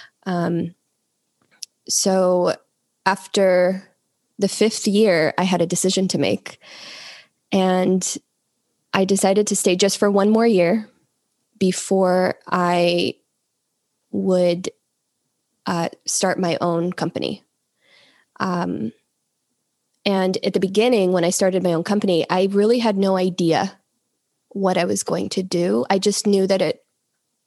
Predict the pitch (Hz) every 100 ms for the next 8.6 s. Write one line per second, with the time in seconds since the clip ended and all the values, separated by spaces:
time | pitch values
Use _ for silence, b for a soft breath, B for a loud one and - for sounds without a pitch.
0 | _ _ _ - 196 196 220 226 214 208
1 | 180 185 190 214 214 208 190 190 175 180
2 | - 185 170 180 180 170 165 170 b b
3 | b b - 190 190 - 208 208 196 170
4 | 165 202 - _ _ B B B B B
5 | B _ _ 190 185 180 185 185 - _
6 | - 190 196 190 208 202 208 190 180 175
7 | 180 175 175 - - 180 - - - -
8 | - 196 180 185 175 190